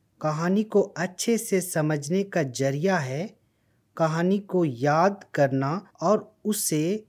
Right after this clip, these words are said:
समझना ज्यादा जरूरी है। दूसरा, हमेशा कहानी को जोर से बोलकर बताओ। बस मन ही मन सोचने से कुछ नहीं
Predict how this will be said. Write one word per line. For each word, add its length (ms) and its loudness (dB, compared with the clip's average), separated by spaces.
समझना 680 2
ज्यादा 540 0
जरूरी 500 0
है। 400 -10
दूसरा, 600 2
हमेशा 420 2
कहानी 520 4
को 240 6
जोर 640 4
से 460 2
बोलकर 640 0
बताओ। 600 -2
बस 500 4
मन 340 2
ही 220 2
मन 320 4
सोचने 600 0
से 240 -2
कुछ 360 -2
नहीं 360 -2